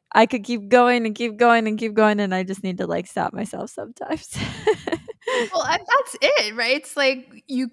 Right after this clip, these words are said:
Speaker 2: c-, it's, you control the things that you can, and, uh, you know, it does feel, like, insurmountable, some of the obstacles that we can't influence, but we do
Speaker 1: Yeah.
Speaker 2: what we can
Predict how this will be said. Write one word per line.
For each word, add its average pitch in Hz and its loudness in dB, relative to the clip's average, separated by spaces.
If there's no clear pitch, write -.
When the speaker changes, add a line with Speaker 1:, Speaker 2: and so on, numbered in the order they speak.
Speaker 2:
c-, - -20
it's, 262 -8
you 247 -4
control 262 -4
the 254 -6
things 240 -6
that 226 -12
you 220 -10
can, 190 -6
and, 202 -10
uh, 208 -6
you 220 -10
know, 185 -6
it 196 -10
does 233 -4
feel, 214 -4
like, 196 -10
insurmountable, 214 -6
some 202 -12
of 190 -14
the 190 -12
obstacles 196 -10
that 190 -12
we 196 -18
can't 196 -12
influence, 202 -16
but 196 -8
we 214 -12
do 208 -10
Speaker 1:
Yeah. 214 -10
Speaker 2:
what 208 -6
we 208 -14
can 214 -8